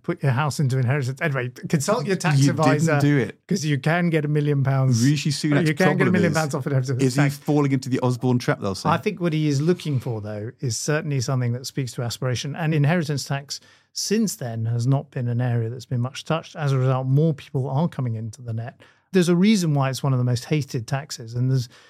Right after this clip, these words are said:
Speaker 1: and it drives the left, I think, mad, 'cause they go, "Come on, only rich people pay this
Speaker 2: Is it
Speaker 1: thing." How, and how, why?
Speaker 2: fifteen billion pounds a year. That's a lot of money.
Speaker 1: The,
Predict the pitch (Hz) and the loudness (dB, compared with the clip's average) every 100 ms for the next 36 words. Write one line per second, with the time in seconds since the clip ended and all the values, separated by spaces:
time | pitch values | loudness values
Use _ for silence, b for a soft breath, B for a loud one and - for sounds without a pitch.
0 | b _ 135 147 175 202 175 131 139 143 | b _ -6 0 2 2 0 0 2 2
1 | 170 117 - 110 131 127 131 151 156 110 | 2 -2 -8 -8 -8 -2 2 2 0 -4
2 | 101 127 107 113 117 110 - - 143 135 | -8 -8 -6 -6 -4 -4 -6 -12 -10 -4
3 | 170 156 143 151 - 143 123 135 123 B | -2 -2 -2 -4 -6 -6 -2 -2 -2 B
4 | B B _ - 147 139 139 131 135 135 | B B _ 0 2 2 0 0 0 0
5 | 131 127 147 147 143 156 170 147 135 135 | 0 0 -2 -2 2 2 2 2 4 4
6 | 127 117 123 123 113 113 113 107 101 98 | 4 2 2 4 2 0 0 0 -2 -2
7 | 98 98 104 - _ _ - 120 127 107 | -2 -2 -4 -12 _ _ -2 0 0 0
8 | 110 92 107 _ _ _ _ _ _ - | 0 -2 -6 _ _ _ _ _ _ -4
9 | 147 | -4